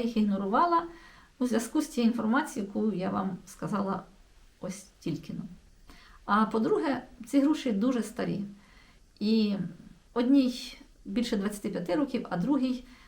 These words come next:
десь, е, п'ятдесят п'ять плюс. М, тому, м, як кажуть, е,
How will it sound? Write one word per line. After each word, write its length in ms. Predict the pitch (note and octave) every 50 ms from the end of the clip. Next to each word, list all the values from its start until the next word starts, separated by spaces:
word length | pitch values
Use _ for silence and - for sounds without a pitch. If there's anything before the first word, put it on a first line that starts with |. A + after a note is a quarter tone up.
| - - - -
десь, 400 | G#3+ G#3 G#3 G#3+ - - - -
е, 340 | F#3 F#3 F#3 F#3 F3+ F3 E3 - - - -
п'ятдесят 480 | - G3 F#3 G3 - - A#3 A#3 -
п'ять 400 | - B3 A3+ A3+ A#3 - - - - -
плюс. 380 | G3+ G3+ - - - - - - - - - - - - - - - - _ _
М, 320 | - F#3+ F#3 F#3+ F#3 F#3 F#3+ - - -
тому, 560 | A#3 A3+ A3 A#3 C4 D#4+ F#4 F#4+ - - - - - - - - - - - - - - -
м, 640 | G3 G3 G3+ G3+ F#3+ F#3+ F#3+ F#3 G3+ G#3+ G#3+ G#3+ - -
як 220 | F3+ G3+ G#3 G#3
кажуть, 600 | - C4+ D#4 D#4+ D#4 D4+ - - - - - - -
е, 420 | G3 G3 G3 F#3+ F#3+ F#3+ F#3+ F#3